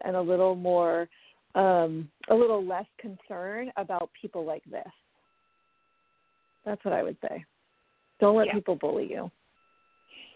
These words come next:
Speaker 2: And that, you know, this whole process is, um, unfortunately a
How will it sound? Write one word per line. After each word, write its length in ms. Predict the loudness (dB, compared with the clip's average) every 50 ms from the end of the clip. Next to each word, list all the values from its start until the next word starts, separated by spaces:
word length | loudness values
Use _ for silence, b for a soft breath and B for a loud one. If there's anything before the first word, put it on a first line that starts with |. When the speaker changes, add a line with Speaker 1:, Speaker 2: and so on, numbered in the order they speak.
| B _ -2
Speaker 2:
And 260 | 0 2 2 4 4
that, 220 | 4 4 4 4 0 _ _ _ _ _
you 260 | _ _ -10 -8 -6
know, 300 | -4 -2 0 0 0 -2 -2
this 240 | 2 2 2 2 2
whole 300 | 0 0 2 2 2 2 0 -4 -12 -4
process 680 | 0 4 4 4 4 2 -2 -2 0 2 2 2 0 -2 -6 _ _ _ _ _ _ _ _ _ _ _ _ _ -8
is, 580 | -4 -2 0 0 2 2 2 2 2 0 -2 -6 -12 _ _ _
um, 440 | -10 -8 -6 -6 -6 -6 -8 -10 -10 -6
unfortunately 1200 | -6 -6 -6 -6 -8 0 4 4 4 4 4 0 -4 -4 -2 -2 -2 -2 -2 -2 0 2 0 0 2
a 120 | 0 0